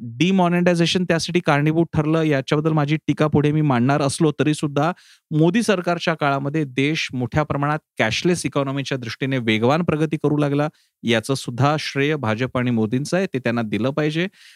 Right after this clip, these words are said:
आज आमचा साधा भेळपुरीवाला, भाजीवाला असो किंवा कोणताही मॉल असो, आज कॅशची गड्डी आम्हाला ठेवावी लागत नाही, मोबाईलवरती स्कॅन करा आणि पैसे देऊन मोकळे व्हा,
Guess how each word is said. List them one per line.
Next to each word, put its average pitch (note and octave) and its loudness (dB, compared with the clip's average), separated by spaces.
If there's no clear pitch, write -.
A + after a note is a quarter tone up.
आज C#3 2
आमचा C#3 0
साधा C#3 0
भेळपुरीवाला, D3 0
भाजीवाला C#3+ 0
असो C#3+ -2
किंवा D3+ 0
कोणताही C#3 0
मॉल B2+ 2
असो, F3+ 0
आज C#3 0
कॅशची D3 0
गड्डी C#3 0
आम्हाला D3 0
ठेवावी C#3 0
लागत D3 -2
नाही, F3 -2
मोबाईलवरती C#3 0
स्कॅन C3 -2
करा D3 -2
आणि C#3 -2
पैसे B2 -2
देऊन C3 0
मोकळे A#2 2
व्हा, D#3+ 2